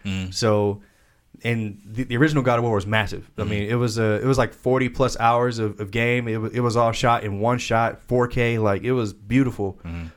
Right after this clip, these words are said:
Speaker 2: So they've got to do, if not, if not the same style, they, they have to do it bigger and better. And it, it took them, like, six years to do the original,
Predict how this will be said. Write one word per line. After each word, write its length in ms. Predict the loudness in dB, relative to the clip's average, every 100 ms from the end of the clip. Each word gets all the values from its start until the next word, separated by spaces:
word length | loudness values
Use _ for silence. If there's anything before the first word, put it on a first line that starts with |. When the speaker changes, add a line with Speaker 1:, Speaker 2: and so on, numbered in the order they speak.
| -10
Speaker 2:
So 640 | 0 2 2 2 0 -6 -14
they've 400 | -4 0 2 2
got 280 | 0 0 -2
to 120 | -8
do, 640 | 0 0 2 0 -2 -4 -10 _ _
if 120 | 0 2
not, 320 | 2 2 -2 -12 _
if 180 | -2 4
not 200 | 2 2
the 80 |
same 320 | 0 2 2 0
style, 440 | 2 4 6 4
they, 140 | 2
they 100 | 2
have 160 | 2 2
to 60 | 0
do 140 | 0
it 80 | 2
bigger 180 | 0 0
and 80 | 0
better. 320 | 0 0 -8 -20 _ _ _ _
And 380 | -2 -2 -2 -4
it, 140 | -4
it 80 | 0
took 160 | 0 2
them, 380 | 2 2 -4 -14 _
like, 300 | -2 -2 -2
six 400 | -8 -2 -2 -2
years 400 | 0 2 4 0
to 100 | -6
do 140 | -4 -2
the 120 | -2
original, 500 | -2 -2 -4 -8 -12